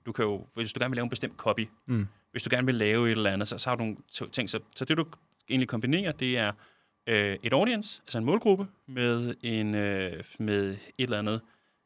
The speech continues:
Speaker 1: produktlogik.
Speaker 2: Ja.
Speaker 1: Altså, så, så, så lidt
Speaker 2: Ba-,
Speaker 1: ligesom
Speaker 2: øh, sådan noget ugens tilbud, for eksempel. Altså, det, øh, hvis, hvis
Speaker 1: Ja,
Speaker 2: du s-
Speaker 1: men, men i virkeligheden, endnu mere, for nu er du allerede nede i, at ugen, så er det tiden, der binder dit afsendelsestidspunkt.
Speaker 2: Mm.
Speaker 1: Så det her i virkeligheden, jamen, øh, folk, der gerne vil købe, øh,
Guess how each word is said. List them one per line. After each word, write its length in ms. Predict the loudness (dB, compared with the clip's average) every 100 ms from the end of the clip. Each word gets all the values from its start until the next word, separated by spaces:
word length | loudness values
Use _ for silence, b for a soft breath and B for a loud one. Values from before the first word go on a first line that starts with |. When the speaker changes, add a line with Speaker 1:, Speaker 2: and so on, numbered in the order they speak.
| -20 -20 -6
Speaker 1:
produktlogik. 640 | 0 2 0 -4 -4 -6 -2
Speaker 2:
Ja. 40 | 2
Speaker 1:
Altså, 200 | 2 0 -10 -16
så, 140 | -10
så, 220 | -6 -4
så 120 | 0 2
lidt 160 | 2
Speaker 2:
Ba-, 40 | 6
Speaker 1:
ligesom 160 | 8
Speaker 2:
øh, 300 | 6 4 2
sådan 120 | 4 4
noget 60 | 8
ugens 180 | 8 8
tilbud, 340 | 8 8 6
for 80 | 2
eksempel. 300 | 0 0 2
Altså, 280 | 2 2 0 2
det, 180 | 2 2
øh, 240 | 2 0
hvis, 140 | 0 0
hvis 160 | 4
Speaker 1:
Ja, 60 | 8
Speaker 2:
du 60 | 8
s- 140 | 6
Speaker 1:
men, 180 | 2 0
men 120 | 2
i 40 | 4
virkeligheden, 340 | 4 4 0 -4 -10
endnu 160 | -2 2
mere, 160 | 4
for 60 | 4
nu 40 | 2
er 40 |
du 60 | 4
allerede 220 | 2 2
nede 180 | 0 0
i, 80 | 0
at 180 | -4 -6
ugen, 260 | -10 -6 -8
så 120 | -4
er 20 | -4
det 100 | -2
tiden, 300 | -2 0 0
der 60 |
binder 240 | 0 0 0
dit 120 | 0
afsendelsestidspunkt. 680 | 0 -2 2 4 2 0
Speaker 2:
Mm. 40 | -12 b -8
Speaker 1:
Så 100 | 0
det 120 | 4
her 60 |
i 40 | 4
virkeligheden, 420 | 4 4 2 2
jamen, 280 | 2 2 2
øh, 120 | 0
folk, 220 | 2 2
der 60 | 2
gerne 220 | 0 2
vil 100 | 0
købe, 400 | 2 4 4 2
øh, 340 | 0 2 2